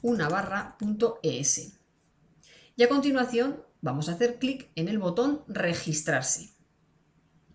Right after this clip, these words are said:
Cuando hacemos esto, aparece una ventana emergente en la que Zoom nos pide permiso para enviarnos algún tipo de recurso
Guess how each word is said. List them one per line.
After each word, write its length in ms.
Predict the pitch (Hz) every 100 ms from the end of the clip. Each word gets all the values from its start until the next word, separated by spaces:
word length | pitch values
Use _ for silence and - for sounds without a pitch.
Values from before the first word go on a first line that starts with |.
| _ _ _ _ _ _ _ - - - - -
Cuando 200 | 240 240
hacemos 380 | 254 349 370 -
esto, 500 | 339 - - - -
aparece 520 | - 160 160 202 - 190
una 220 | 196 185
ventana 380 | 147 147 185 165
emergente 760 | 135 143 240 247 240 - -
en 100 | 160
la 140 | 139 139
que 120 | 139
Zoom 320 | - 214 170
nos 180 | 143 139
pide 260 | - 175 151
permiso 580 | 135 160 196 - - - - -
para 160 | 202 208
enviarnos 520 | 214 247 247 165 147
algún 260 | 143 165
tipo 240 | 175 180 156
de 120 | 180
recurso 640 | 160 143 240 - 214 -